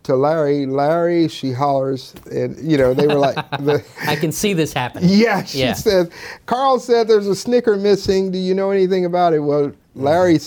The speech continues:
Speaker 1: said a couple of words I can't repeat, and we were out of business. So, <laughs>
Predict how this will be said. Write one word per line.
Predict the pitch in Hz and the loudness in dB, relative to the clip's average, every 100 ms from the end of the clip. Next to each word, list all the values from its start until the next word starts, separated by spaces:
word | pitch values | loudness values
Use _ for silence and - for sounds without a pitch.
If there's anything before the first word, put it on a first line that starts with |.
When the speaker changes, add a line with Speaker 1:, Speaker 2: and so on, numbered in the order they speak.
| 170 | 0
Speaker 1:
said | 156 | 0
a | |
couple | 151 160 - | 0 -4 -2
of | 143 | -2
words | 139 139 131 | 0 0 -2
I | 139 | -4
can't | 139 151 147 127 | -4 0 0 0
repeat, | 120 - 151 135 135 _ - - - | -4 -4 -2 -2 -4 _ -20 -20 -6
and | 131 | 0
we | 135 | 2
were | 131 127 | 2 2
out | 120 | 0
of | 117 | -4
business. | 117 107 - - - | -6 -6 -14 -16 -12
So, | - 156 | -6 -2
<laughs> | 156 143 | 0 0